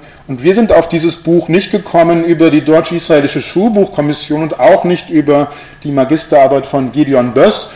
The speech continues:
sondern da, deswegen, weil ein-, weil eine Großmutter, äh, deren Enkelkind in, äh, Berlin in der Grundschule ist,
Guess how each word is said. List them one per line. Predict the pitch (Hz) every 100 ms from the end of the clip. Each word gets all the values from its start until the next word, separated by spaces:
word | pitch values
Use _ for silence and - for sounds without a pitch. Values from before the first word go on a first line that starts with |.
| -
sondern | - 147 147 139 110
da, | 117 120 151 - - 143
deswegen, | 143 - 170 190 208 175
weil | 139 -
ein-, | 127 -
weil | 135
eine | 139 127 117
Großmutter, | 113 143 277 - 131 120 - 160 202 - - _ -
äh, | 147 143
deren | 127 143 139 135
Enkelkind | 151 214 175 - 165 165 165 - -
in, | 143 139 139
äh, | 143 131 127 123
Berlin | 135 117 131 226
in | 160 131
der | 117
Grundschule | 120 214 254 - 151 135
ist, | 135 214 - -